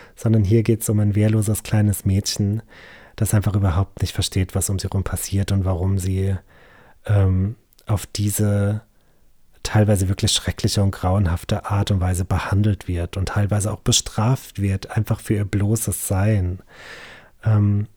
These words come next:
als ich die ersten zwei, drei Bände gelesen habe, dachte ich mir auch nur, warum ist diese Mangaka eigentlich so, <laughs> so unheimlich sadistisch? Warum hat die so viel Spaß dran, dieses Kind zu foltern?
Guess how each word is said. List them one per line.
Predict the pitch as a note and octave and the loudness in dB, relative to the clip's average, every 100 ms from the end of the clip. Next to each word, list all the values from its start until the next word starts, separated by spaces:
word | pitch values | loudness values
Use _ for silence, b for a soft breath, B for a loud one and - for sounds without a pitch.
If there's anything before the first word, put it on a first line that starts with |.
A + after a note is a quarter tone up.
| - | -4
als | G#2 | -4
ich | - | -2
die | A2+ | -2
ersten | A2 - A2 | -2 2 0
zwei, | - G#2+ | 0 -2
drei | G#2+ G#2 | 0 0
Bände | G#2 G2 G#2 | 2 2 2
gelesen | F#2+ F#2+ G#2 G#2+ E2 | 2 0 2 0 0
habe, | G#2 G2+ | 0 0
dachte | G2 F#2+ - | 0 -2 -2
ich | G2 A2+ | -2 0
mir | G2+ | 0
auch | F#2+ - | 0 2
nur, | G#2 G#2+ G#2+ A2+ B B B B B - | 2 4 2 -2 B B B B B 2
warum | G#2 C3 | 6 6
ist | B2+ | 4
diese | A#2+ G#2+ | 2 4
Mangaka | G#2 B2+ A#2+ - A#2+ | 4 4 2 2 0
eigentlich | A2+ B2 B2 G#2+ | 0 2 2 0
so, | - A#2+ A#2+ C3 - F3 - | 0 2 2 0 2 2 6
<laughs> | G3 - | 4 6
so | E3+ D3 C#3+ | 4 4 4
unheimlich | D3+ D3+ C#3 - | 6 6 6 4
sadistisch? | A2+ G#2 C3+ - - A2 G#2+ B2 | 2 4 4 4 0 2 2 0
Warum | B2 B2 | 2 2
hat | C#3 | 2
die | A#2 | 0
so | B2 | -2
viel | - | -4
Spaß | - - A#2 C#3 | -8 0 0 0
dran, | - | 0
dieses | G2+ G#2 A2 - | 0 -2 -4 0
Kind | B2 C#3+ | 2 2
zu | - | 0
foltern? | G#2+ G#2 G2+ G#2 F#2+ F#2 | -4 -2 -2 -2 -4 -6